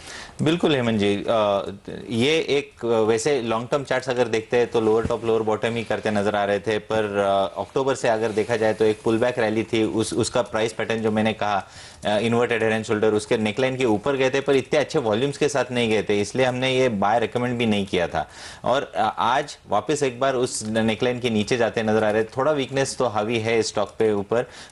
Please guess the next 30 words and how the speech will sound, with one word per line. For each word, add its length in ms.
पर 100
मेरे 200
ख्याल 200
से 320
एटी 300
एक 140
अच्छा 240
सपोर्ट 340
है, 80
सेवेंटी 320
एट 160
से 180
एटी 200
लेके। 300
तो 180
अगर 520
ये, 280
अ, 120
अ, 600
इफ, 280
अ, 280
अ, 220
पब्लिक 260
इशू 180
जो 120
आने 200
वाला 220
है, 140
इसके 420
अगर, 440